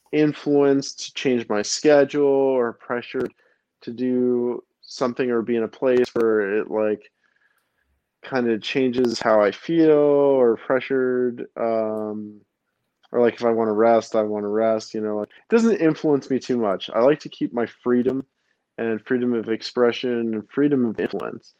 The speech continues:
So, like, basically what I do is, like, very, very pure, you know? And, and of course, you know, um, like, uh, like an act of service, like, it,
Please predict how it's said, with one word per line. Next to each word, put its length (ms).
So, 260
like, 300
basically 380
what 160
I 60
do 200
is, 140
like, 160
very, 480
very 280
pure, 360
you 80
know? 220
And, 360
and 100
of 100
course, 360
you 80
know, 260
um, 140
like, 520
uh, 340
like 120
an 60
act 120
of 100
service, 540
like, 220
it, 80